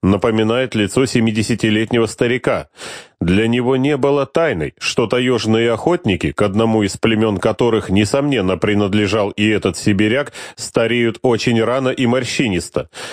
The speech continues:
Однако этот, судя по фигуре, все еще молодой человек,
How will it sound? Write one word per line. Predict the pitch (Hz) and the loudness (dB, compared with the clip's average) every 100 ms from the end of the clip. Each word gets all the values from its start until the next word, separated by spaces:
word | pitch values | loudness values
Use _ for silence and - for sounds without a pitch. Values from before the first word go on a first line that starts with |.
| - | -6
Однако | - 101 107 120 120 | -2 0 2 0 2
этот, | 110 156 - 101 | 2 0 0 -4
судя | - - 101 90 | -2 0 2 2
по | 107 95 | 0 0
фигуре, | 113 107 104 78 65 - | 0 2 2 0 -4 -12
все | - - 90 | -6 0 2
еще | 117 110 - 123 | 2 0 0 0
молодой | 120 123 120 107 117 | 2 0 0 0 0
человек, | - 113 107 104 135 156 | 0 0 2 2 0 -2